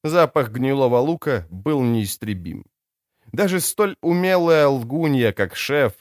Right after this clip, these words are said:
не могла бы убедить столь доверчивую простушку, как шеф,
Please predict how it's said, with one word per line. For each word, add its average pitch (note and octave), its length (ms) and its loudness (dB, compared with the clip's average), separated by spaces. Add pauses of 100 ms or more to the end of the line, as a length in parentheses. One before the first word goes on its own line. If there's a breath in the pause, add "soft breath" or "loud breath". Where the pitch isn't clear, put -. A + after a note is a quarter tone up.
(120)
не C3 220 0
могла D#3 440 2
бы A#2+ 120 -2
убедить G#2+ 420 -4
столь A#2 320 -2
доверчивую A2 680 0
простушку, G#2+ 760 -4
как G2 220 -8
шеф, C3 260 -4